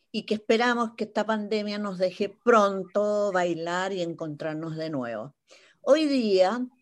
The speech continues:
les tengo una sorpresa, un muchacho muy talentoso argentino que está residiendo en Canadá, por otras razones que él se lo va a decir.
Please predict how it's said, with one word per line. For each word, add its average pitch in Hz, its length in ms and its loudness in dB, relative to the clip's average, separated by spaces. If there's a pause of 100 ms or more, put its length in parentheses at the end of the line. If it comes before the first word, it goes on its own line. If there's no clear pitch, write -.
(300)
les 202 240 -10
tengo 262 540 4
una 190 560 -2
sorpresa, 208 880 -4 (760)
un 214 480 0
muchacho 226 880 -4 (180)
muy 254 600 6
talentoso 190 1080 -6
argentino 185 960 -2
que 190 80 -10
está - 280 -4
residiendo 190 760 -4
en 156 220 -6
Canadá, 170 640 -2
por 151 120 -6
otras 202 280 -6
razones 156 500 -8
que - 100 -10
él 131 80 -8
se - 140 -12
lo 151 140 -8
va 139 80 -6
a 131 40 -6
decir. 123 400 -10